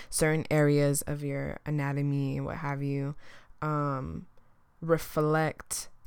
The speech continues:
things that are going on in your life or reflect certain aspects of your life. Um, so my hamstrings were hella tight, you know, like, I've been doing leg day, I've been working out, been in the gym, and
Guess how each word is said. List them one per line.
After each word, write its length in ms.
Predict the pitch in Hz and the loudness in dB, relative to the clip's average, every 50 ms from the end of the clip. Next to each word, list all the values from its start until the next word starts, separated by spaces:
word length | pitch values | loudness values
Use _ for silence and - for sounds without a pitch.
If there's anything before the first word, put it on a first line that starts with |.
| - - | -4 0
things 240 | 180 170 165 156 160 | 2 2 2 4 2
that 120 | 160 151 | 2 0
are 80 | 151 147 | 0 -2
going 260 | 156 156 151 147 135 | 0 -2 -2 0 0
on 220 | 92 147 147 143 139 | -2 -2 -2 -2 -2
in 120 | 139 139 | -4 -4
your 120 | 147 147 | -4 -4
life 240 | 143 143 143 143 143 - | -4 -2 -2 -4 -4 -4
or 100 | - 147 | -4 -4
reflect 380 | 139 139 139 - - 131 - - | -4 -4 -6 -6 -6 -6 -4 -4
certain 220 | 139 127 - 110 | -4 -4 -4 -4
aspects 420 | - 135 135 - - - - - - | -4 -4 -4 -2 -4 -4 -6 -6 -6
of 100 | - - | -6 -6
your 120 | - - | -6 -6
life. 420 | - - - - - 214 - - - - | -6 -6 -6 -6 -8 -8 -10 -12 -6 -4
Um, 360 | 156 156 147 135 160 - - - - - - - - | -2 -2 0 -2 -4 -6 -10 -14 -16 -16 -16 -16 -8
so 340 | - - - 170 160 156 147 | -4 0 2 2 2 4 2
my 120 | 143 139 139 | 2 0 -2
hamstrings 560 | 147 147 165 233 294 - - 156 147 143 - | 2 4 6 6 6 6 4 2 2 2 0
were 120 | 135 139 | 0 0
hella 240 | 139 135 135 135 131 | 0 0 -2 -2 -4
tight, 280 | - 135 131 131 - - | -6 -6 -8 -8 -8 -8
you 60 | 156 | -8
know, 220 | 156 143 139 143 | -6 -6 -4 -4
like, 160 | 147 139 135 | -4 -4 -4
I've 160 | 139 135 139 151 | -4 -4 -2 -2
been 120 | 147 147 | -2 0
doing 320 | 147 151 160 165 180 196 | 2 2 2 4 4 4
leg 280 | 202 175 175 170 175 160 | 6 6 6 4 4 6
day, 260 | - 170 160 165 160 | 8 8 10 10 8
I've 80 | 170 175 | 6 6
been 220 | 180 175 196 175 | 4 2 2 4
working 320 | 147 156 180 - 208 190 170 | 4 4 4 4 2 2 2
out, 180 | 165 165 170 | 2 2 2
been 140 | 170 165 165 | 2 0 0
in 120 | 165 170 | 2 2
the 80 | 180 185 | 2 0
gym, 500 | 180 - - 175 170 165 160 165 185 - - - - - - - - - - | 0 0 2 2 2 4 2 0 0 -2 -4 -8 -10 -8 -8 -8 -8 6 8
and 720 | - 180 269 269 262 175 185 226 - - 262 202 202 202 | 10 10 12 12 12 12 12 12 12 12 12 12 10 4